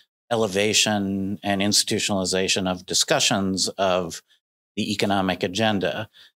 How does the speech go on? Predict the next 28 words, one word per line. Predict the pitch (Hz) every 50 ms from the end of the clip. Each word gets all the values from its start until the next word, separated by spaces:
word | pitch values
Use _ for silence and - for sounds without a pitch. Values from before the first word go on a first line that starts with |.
| _ -
Now, | 120 117 113
it | 117 113 117
should | - - - 156 131 117
be | 135 120
said | 104 - - 123 113 110 107 104 104
that | - 104 98 - -
much | 120 107 104 -
of | 117 95
this | 95 98 95 90 -
economic | 104 90 - 104 95 95 95 92 92 -
agenda | 104 92 - 107 101 98 92 90 95 92 90 87 - - - - - - - _ _
was | - 104 95
characterized | - - 123 117 110 104 98 - 107 98 101 98 95 95 98 90 87 - -
by | - 101 95 95 95 95 92 95 98 92 90
this | 95 95 92 90 87 - - - - - - - - - - - _ _ -
sort | - 120 104
of | 98 90
merging | 104 113 120 120 120 117 113 98 107 110 107 104 101 101 101
of | 104 90
economic | 95 101 - 104 101 101 101 98 98 95 92 92 - - -
and | 110 101 95 95 -
security | - - 85 - - 113 110 107 104 95 95 87
priorities | - - - 110 101 95 92 101 110 113 107 104 87 90 82 78 104 123 127 - - - - - _ _ - - - - _ _ _ _ -
into | 104 98 95 85 - 101 95 92 87
the | 85 92 92 90 90 92 90 -
sort | - - 104 95
of | 90 90 95
broad | - 104 98 98 95 95 95 92 90 87